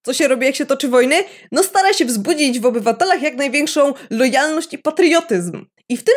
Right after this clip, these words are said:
celu został odkopany i na nowo promowany kodeks samurajów Bushido i w ogóle cała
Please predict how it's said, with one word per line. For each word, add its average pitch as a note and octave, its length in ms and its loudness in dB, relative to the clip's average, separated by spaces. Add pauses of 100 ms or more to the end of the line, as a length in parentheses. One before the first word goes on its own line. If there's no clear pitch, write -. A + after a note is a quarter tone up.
celu B3+ 360 0
został A#3 340 0
odkopany B3+ 720 0
i A#3+ 160 -4
na A#3 100 2
nowo E4+ 260 2
promowany C4+ 680 2 (260)
kodeks D4 400 -2
samurajów B3 640 2
Bushido G3 560 0 (160)
i B3 60 -8
w A#3 60 0
ogóle D4 240 0
cała B3+ 480 2